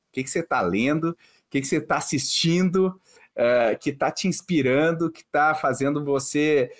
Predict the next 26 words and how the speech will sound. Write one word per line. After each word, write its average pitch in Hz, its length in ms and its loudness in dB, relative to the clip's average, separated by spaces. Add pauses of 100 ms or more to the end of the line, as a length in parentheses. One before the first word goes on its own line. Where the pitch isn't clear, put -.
(100)
fritar 143 560 2
a 151 40 0
cabeça 135 680 0
aí, 139 480 2 (340)
é, 107 1300 -2
é, 92 80 -10
pode 131 220 -2
ser 123 100 0
livro, 123 340 0
pode 117 220 -6
ser - 80 -8
qualquer 165 340 -4
coisa. 180 520 0 (380)
É, 107 300 0
então, 147 340 0
vamos 156 260 0
compartilhar 160 720 0
aí 147 260 2
o 147 60 -2
que 147 160 -4
que 135 80 -8
você, 135 440 0
o - 60 -20
que 139 120 -4
que 135 60 -6
você 135 460 0